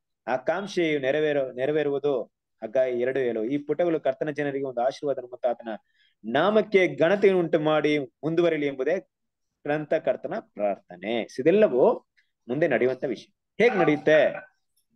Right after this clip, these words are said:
ಅಂದ್ರೆ ಇಡೀ ಲೋಕ ಏನಾಗುತ್ತೆ, ಇಡೀ ಲೋಕದ ಕಣ್ಣೀರನ್ನ ಕರ್ತನ ಯೇಸು ಕ್ರಿಸ್ತನು ಹೇಗೆ ನಿವಾರಿಸ್ತಾರೆ, ಹೇಗೆ ಅವರಿಗೆ ಸಂತೋಷವನ್ನು ಕೊಡ್ತಾರೆ,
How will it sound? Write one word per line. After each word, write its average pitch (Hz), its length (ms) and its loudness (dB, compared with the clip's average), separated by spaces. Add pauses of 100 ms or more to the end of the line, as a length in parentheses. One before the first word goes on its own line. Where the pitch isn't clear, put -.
ಅಂದ್ರೆ 190 420 4 (340)
ಇಡೀ 156 180 4
ಲೋಕ 185 280 4
ಏನಾಗುತ್ತೆ, 185 500 2
ಇಡೀ 151 140 0
ಲೋಕದ 160 280 0
ಕಣ್ಣೀರನ್ನ 185 520 -4 (200)
ಕರ್ತನ 131 500 -4
ಯೇಸು 131 200 -2
ಕ್ರಿಸ್ತನು - 260 -14
ಹೇಗೆ 139 380 2
ನಿವಾರಿಸ್ತಾರೆ, 107 800 -6
ಹೇಗೆ 151 340 2
ಅವರಿಗೆ 127 220 2
ಸಂತೋಷವನ್ನು 139 580 -6
ಕೊಡ್ತಾರೆ, 120 360 -4